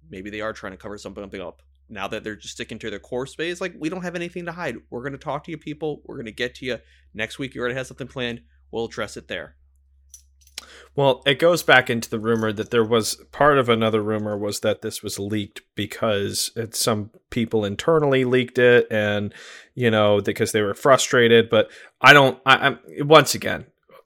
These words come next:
Speaker 2: how, how much do you buy these things if, if, if they're, you know, if they're leaking or whatever? It doesn't matter. I think the biggest thing is, what do I think is gonna happen?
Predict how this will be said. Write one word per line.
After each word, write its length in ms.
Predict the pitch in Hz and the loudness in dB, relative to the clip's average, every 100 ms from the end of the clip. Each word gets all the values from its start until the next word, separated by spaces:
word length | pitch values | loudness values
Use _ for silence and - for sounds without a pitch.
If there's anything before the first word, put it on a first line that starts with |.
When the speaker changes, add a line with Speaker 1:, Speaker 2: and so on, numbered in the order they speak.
| - | -6
Speaker 2:
how, 340 | - 143 143 | 6 8 8
how 180 | 131 147 | 4 4
much 220 | 147 143 | 4 2
do 100 | - | 0
you 80 | 127 | 0
buy 340 | 113 110 110 | 4 4 4
these 320 | 113 113 113 - | 4 0 -2 -2
things 520 | 117 110 107 110 - | 0 0 -2 -4 -4
if, 180 | 107 - | -4 -4
if, 280 | 117 107 - | -2 -2 -4
if 200 | 123 113 | -2 -2
they're, 380 | - 104 104 101 | -2 -2 -2 -4
you 160 | 120 110 | -4 -4
know, 220 | 104 104 | -2 -4
if 100 | 101 | -4
they're 220 | 110 104 | -4 -4
leaking 400 | 107 131 117 113 | 0 0 0 -4
or 60 | 107 | -4
whatever? 460 | 117 147 120 104 - 143 | 0 2 2 -2 -10 -18
It 120 | 139 | 0
doesn't 320 | 175 147 123 | 2 2 -2
matter. 360 | 110 95 - - - - - | -4 -4 -6 -16 -20 -20 -6
I 60 | 135 | 0
think 160 | 147 | 0
the 60 | 143 | 2
biggest 380 | 120 135 127 - | 2 2 2 0
thing 240 | 127 117 | 0 0
is, 180 | 113 101 - - _ 131 | -2 -6 -12 -20 _ -2
what 180 | 127 | 2
do 140 | 123 113 | 4 6
I 200 | 104 117 | 6 6
think 260 | 131 127 | 4 0
is 140 | 135 - | -2 0
gonna 180 | 131 123 | 0 2
happen? 640 | 131 127 127 135 135 143 | 4 4 2 0 -2 -8